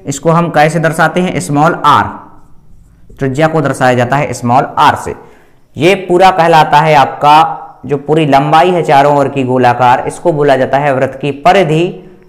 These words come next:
और वृत्त की परिधि होती है टू पाई आर, जहाँ पाई का value होता है बाईस बटे सात या तीन दशमलव एक चार एक छः। इसके बाद ये ओ कहलाता है केंद्र, और केंद्र से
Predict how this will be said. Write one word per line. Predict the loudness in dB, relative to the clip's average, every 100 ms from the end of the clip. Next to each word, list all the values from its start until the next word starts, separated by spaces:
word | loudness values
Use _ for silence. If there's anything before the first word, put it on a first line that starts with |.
| _
और | -2 0
वृत्त | 0 -2 -2
की | -2
परिधि | 0 0 0
होती | 2 2 2
है | 0 -2 -4
टू | -4 -2 -4 -6 -6 2
पाई | 4 2 0 -6 0
आर, | 2 0 -4 -16 -20 -10
जहाँ | -4 -4 -2 2
पाई | 2 2
का | 2 2
value | 2 0 0 2
होता | 2 0
है | 0 0
बाईस | 2 0 0
बटे | -4 -2 -4
सात | 0 2 2
या | 0 0
तीन | 0 -4 -4
दशमलव | -2 0 0 -2
एक | -2 -6 -2
चार | 0 2 0 -4
एक | -4 -4 -8
छः। | -4 -4 -4 -12 -20 -20 -20 _ _
इसके | -8 -2
बाद | 2 4 2 -4 -12 -20 _ -6
ये | -2 -2 0
ओ | 0
कहलाता | 2 2 2 2
है | 0
केंद्र, | -2 -2 -2 0 -2
और | -2 -2 -2 -2
केंद्र | -2 -2 -2
से | -2 0